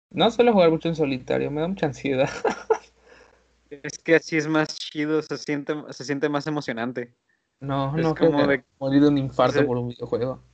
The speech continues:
Speaker 2: Sí, eh, no, de verdad, neta, sí me ha <laughs> dado, sí me ha dado así ataques de, de plano de ansiedad cuando, cuando veo que un vato está enfrente de mí, digo, "A la verga".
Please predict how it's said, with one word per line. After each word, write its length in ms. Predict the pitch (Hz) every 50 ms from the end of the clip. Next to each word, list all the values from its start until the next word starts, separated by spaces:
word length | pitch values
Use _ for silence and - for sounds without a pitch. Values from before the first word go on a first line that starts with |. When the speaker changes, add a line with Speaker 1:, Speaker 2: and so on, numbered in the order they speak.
| _ _ _ _ _ _ _ _
Speaker 2:
Sí, 380 | 151 143 - 156 156 156 165 180
eh, 260 | - 120 139 147 175 175
no, 440 | 165 160 175 175 180 196 202 196
de 120 | 190 190 185
verdad, 300 | 165 165 156 160 175 175
neta, 240 | 175 175 175 175 160
sí 160 | - - 180
me 120 | 175 175
ha 20 | 175
<laughs> 120 | - -
dado, 380 | 226 208 - - 254 240 - _ - 349 349 339 285 -
sí 160 | - - 139
me 120 | 147 156 151
ha 40 |
dado 180 | 147 151 156 160
así 160 | 151 - - 147
ataques 340 | 139 - 151 - - 151 143
de, 400 | 143 135 127 110 98 95 95 98
de 120 | 123 123 117
plano 340 | - 127 127 127 139 143
de 60 | 139 131
ansiedad 480 | 127 117 - - 123 110 110 117 117
cuando, 500 | - 139 131 131 123 117 113 110 110 - -
cuando 220 | - 127 120 120
veo 140 | 120 127 123
que 80 | - 147
un 80 | 139
vato 200 | 135 135 131 -
está 200 | 131 - - 135
enfrente 400 | 131 131 123 - 131 127 127 -
de 80 | 135 120
mí, 140 | 113 123 127 127
digo, 240 | 131 127 123 123
"A 160 | - - 117 131
la 240 | 139 139 131 120 110
verga". 360 | 107 113 127 127 123 123 123